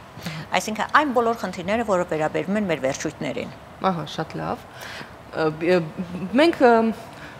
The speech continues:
Speaker 2: կոսմետոլոգիական կենտրոններ շատ ունենք, բայց բժիշկ պոտոլոգ ասվածը առաջին անգամ է հանդիպում, կամ շատ քիչ է լինում, որ
Speaker 1: Այո։
Speaker 2: հանդիպում է, ինձ ամեն դեպքում առաջին անգամ է, գուցե ես եմ կյանքից հետ մնացել։ Ա,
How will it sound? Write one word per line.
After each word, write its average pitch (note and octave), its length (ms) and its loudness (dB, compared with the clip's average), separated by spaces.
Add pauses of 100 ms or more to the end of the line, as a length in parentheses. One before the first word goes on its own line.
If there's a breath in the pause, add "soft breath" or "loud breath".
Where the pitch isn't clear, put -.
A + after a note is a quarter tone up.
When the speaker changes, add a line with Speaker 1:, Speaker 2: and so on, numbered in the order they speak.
(140)
Speaker 2:
կոսմետոլոգիական C#4 920 4
կենտրոններ C#4 400 4
շատ G4+ 320 2
ունենք, F3 300 4
բայց A#3 180 4
բժիշկ A#3 400 -2
պոտոլոգ B3+ 560 6
ասվածը C4+ 480 4
առաջին C#4+ 460 6
անգամ B3 320 2
է D#3 80 2
հանդիպում, E3 480 -2
կամ B3+ 180 8
շատ C4 160 2
քիչ - 160 0
է F#3 220 4
լինում, F3+ 320 2
որ E3 100 2
Speaker 1:
Այո։ F#3 80 0
Speaker 2:
հանդիպում E3 400 4
է, G4 80 6
ինձ D#4+ 160 6
ամեն A3 240 6
դեպքում D4+ 300 4
առաջին A3+ 340 6
անգամ E3 240 2
է, D3+ 60 -4
գուցե E3 260 -2
ես G#3 160 0
եմ C#3+ 80 -2
կյանքից D3 320 -4
հետ F3 160 0
մնացել։ D#3 380 2 (340 loud breath)
Ա, F3+ 140 8